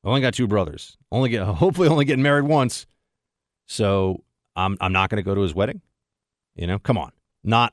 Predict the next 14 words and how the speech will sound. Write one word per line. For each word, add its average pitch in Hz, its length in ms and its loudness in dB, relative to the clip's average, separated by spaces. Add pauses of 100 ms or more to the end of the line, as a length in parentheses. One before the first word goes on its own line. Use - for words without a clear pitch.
not 131 380 2
a 117 120 2
realistic 101 600 -2
proposition 87 640 -6
for 90 120 -14
me 90 80 -10
to 85 100 -10
not 82 220 -12
go. 143 300 -6 (600)
So 110 680 0
I 101 80 0
got 110 160 0
the 113 80 -10
shot. 117 300 -6